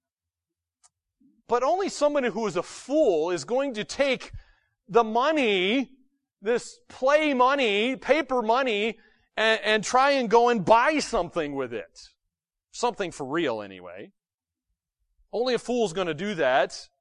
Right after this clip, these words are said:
A different kind of currency is used in the real world. Monopoly money is not real money, of course. And it's the same in, in the spiritual life. There are people who think they can collect all of these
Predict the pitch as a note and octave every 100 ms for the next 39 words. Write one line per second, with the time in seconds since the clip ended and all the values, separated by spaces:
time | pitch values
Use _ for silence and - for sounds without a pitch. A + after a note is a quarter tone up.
0 | _ _ _ _ _ _ _ _ _ _
1 | _ _ _ _ _ - F3 C#4 C4+ G#3+
2 | A#3 A3 F#3 - B3 C4 G#3+ F#3+ G3+ G3
3 | G3+ F#3 D3+ G3+ A#3+ E3+ G#3 G3+ F#3 E3
4 | E3+ E3 B3+ A#3+ F#3 B2+ - _ - E3
5 | G3+ A3 B3+ B3+ A#3 G#3+ G3 F#3 F#3+ G3
6 | F3 E3 D3+ F#3 F#3 E3+ E3 D#3+ D#3 G#3
7 | F#3+ B2 A2+ - C3 G2 - - - -
8 | _ _ _ _ - F#3+ - G3 B3+ B3
9 | A#3 G3+ F#3 F3+ E3+ E3 E3 - D#3 D3
10 | - G#3 G3 B2+ G2+ - - _ _ _
11 | _ _ _ _ _ _ _ - E3+ E3+
12 | E3 F#3+ F3 D#3+ - F3+ D#3 D#3 D#3+ D3+
13 | C3 _ _ _ - E3 - F3 E3+ F3
14 | - - D#3+ F3+ F#3 F#3 D#3+ F3 F3 -